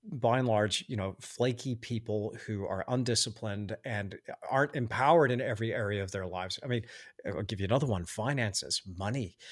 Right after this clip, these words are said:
That's a, that's an area that a lot of artists struggle with. And it's, it's quite a challenge to, to shatter that myth,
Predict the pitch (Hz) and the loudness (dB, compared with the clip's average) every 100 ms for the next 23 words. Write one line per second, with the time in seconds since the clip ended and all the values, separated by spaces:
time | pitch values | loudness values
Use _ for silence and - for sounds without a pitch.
0 | - - 117 123 - 156 143 131 151 165 | -18 -10 0 2 4 4 6 6 6 6
1 | 156 151 156 139 131 - 120 120 156 127 | 8 10 10 8 6 6 6 8 8 6
2 | 123 151 - - 233 254 147 92 90 - | 6 4 2 2 2 2 2 2 -2 0
3 | 127 127 123 - 135 113 - 156 127 113 | 2 2 2 0 0 -2 -4 0 0 2
4 | - - - 120 135 - 143 139 110 - | 0 0 2 2 2 2 2 2 2 0
5 | - 113 110 92 - - - _ - 117 | 0 2 2 -2 -8 -18 -18 _ 0 2
6 | 104 104 - - 139 127 123 120 117 110 | 2 0 0 2 6 8 6 4 4 2
7 | - - 147 151 - - | -2 -4 2 4 2 -4